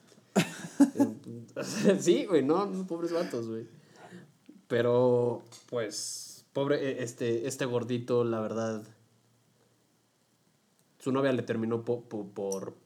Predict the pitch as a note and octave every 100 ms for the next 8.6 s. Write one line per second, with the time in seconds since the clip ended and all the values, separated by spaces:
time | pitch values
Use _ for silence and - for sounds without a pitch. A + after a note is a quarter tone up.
0 | - G2 - B2+ D#3 A#3+ - A#2+ A#2+ A#2+
1 | B2+ B2+ B2+ C3+ C3 C3 B2+ B2 - G#2+
2 | G2+ G2+ B2 C#3+ - - _ _ _ _
3 | _ _ _ _ _ _ _ _ _ _
4 | _ - - E3 F#3+ A3+ - G3+ A#3 A3
5 | - C4 A3+ A#3 A#3 G3 D#3 D#3 D#3+ G#3+
6 | A3 C3 C3 E3 C#3 A#2+ B2 B2 - D#3
7 | D#3 F3 F3+ A#3 - E4+ G4+ - E3+ C3+
8 | C#3 C3+ C3+ - C3